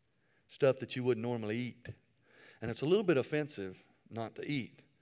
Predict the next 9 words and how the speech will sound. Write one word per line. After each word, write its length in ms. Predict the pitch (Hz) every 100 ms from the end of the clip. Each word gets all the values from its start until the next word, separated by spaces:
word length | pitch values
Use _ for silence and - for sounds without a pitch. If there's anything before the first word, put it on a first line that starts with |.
| _ _ _ _ _ _ _ - - _ _ - 110
but 140 | 101
it's 160 | 101 -
also 600 | 156 143 110 101 98 -
a 40 | 104
little 160 | 113
bit 140 | 104 -
scary 420 | - 156 123 110 -
to 180 | - 143
eat. 280 | 98 -